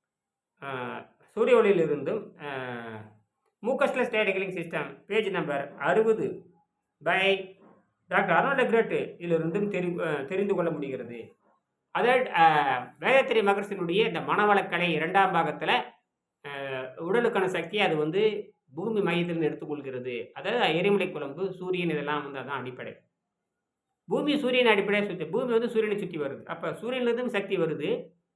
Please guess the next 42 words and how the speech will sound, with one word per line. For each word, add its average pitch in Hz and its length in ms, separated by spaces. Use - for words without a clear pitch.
பூமிக்கு 214 380
நடுவுல 214 300
இருக்கிற 190 180
எரிமலை 220 420
குழம்புல 196 260
சக்தி 165 260
வந்தது. 131 300
அவரே 135 260
தான், 185 180
அது 147 280
பார்த்தா 156 60
ஐயாயிரம் 160 340
டிகிரி 143 200
வெப்பம் 151 280
இருக்கு, 143 220
பயங்கரமான 165 760
ரேடியேஷன், 143 440
அதுல 143 140
இருந்து 160 180
சக்தி 131 240
வருது. 104 200
அதே 254 220
போக 277 280
இந்த 196 420
mucusless 254 520
diet 196 180
cleaning 170 320
system, - 280
சளி 233 280
குறைந்த 247 300
உணவுன்னு 202 340
சொல்றோம் 170 200
இல்லையா? 160 360
சளி 240 300
குறைந்த 254 280
உணவுல 208 340
இருந்து 233 300
நாம 190 260
சக்தி 175 320
எடுத்துக்கிறாங்க, 123 560
அதான் 156 280
விஷயமே. 123 460